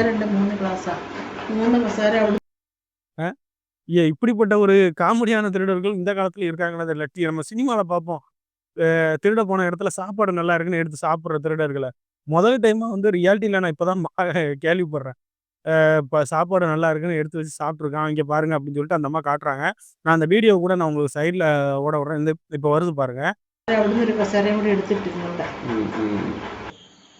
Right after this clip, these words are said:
Speaker 2: ஓகே, இப்போ, இப்போ உங்களுக்கு ஓடி இருக்கும் இந்த வீடியோ இடையில. இப்ப பாத்தீங்கன்னா, அந்த அம்மா பாத்தீங்கன்னா, அந்த தட்டுகள்லாம் பாத்தீங்களா, உட்கார்ந்து சாப்பிட்டுட்டு நிதானிட்டு போயிருக்கான் அந்த திருடன். ஓகேவா? ஆ, சாரி, அவன் வந்து, நான் வந்து சொல்லிட்டேன், அவன் வந்து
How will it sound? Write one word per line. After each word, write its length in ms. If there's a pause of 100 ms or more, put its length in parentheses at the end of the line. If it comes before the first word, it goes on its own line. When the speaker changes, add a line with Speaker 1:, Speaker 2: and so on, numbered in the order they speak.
(200)
Speaker 2:
ஓகே, 320
இப்போ, 180 (180)
இப்போ 200
உங்களுக்கு 300
ஓடி 160
இருக்கும் 220
இந்த 100
வீடியோ 260
இடையில. 300 (440)
இப்ப 180
பாத்தீங்கன்னா, 420 (420)
அந்த 200
அம்மா 240
பாத்தீங்கன்னா, 360
அந்த 160 (220)
தட்டுகள்லாம் 520
பாத்தீங்களா, 360 (340)
உட்கார்ந்து 360
சாப்பிட்டுட்டு 640
நிதானிட்டு 440
போயிருக்கான் 300
அந்த 100
திருடன். 320 (460)
ஓகேவா? 300 (240)
ஆ, 160
சாரி, 240
அவன் 200
வந்து, 180
நான் 180
வந்து 180 (220)
சொல்லிட்டேன், 360
அவன் 160
வந்து 200